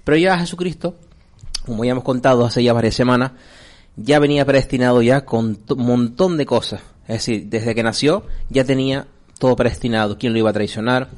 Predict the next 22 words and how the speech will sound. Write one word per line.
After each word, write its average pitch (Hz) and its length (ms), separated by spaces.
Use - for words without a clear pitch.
quién 123 140
iba 117 160
a 110 80
ser 110 160
sus 107 380
discípulos, 131 600
quién 131 200
iba 123 140
a - 20
ser, - 400
vamos 104 280
a 104 40
decirlo 104 180
así, 143 200
su - 140
esposa. 160 420
Porque 123 200
hay 123 60
una 143 100
cosa 170 180
muy 190 100
curiosa. 147 500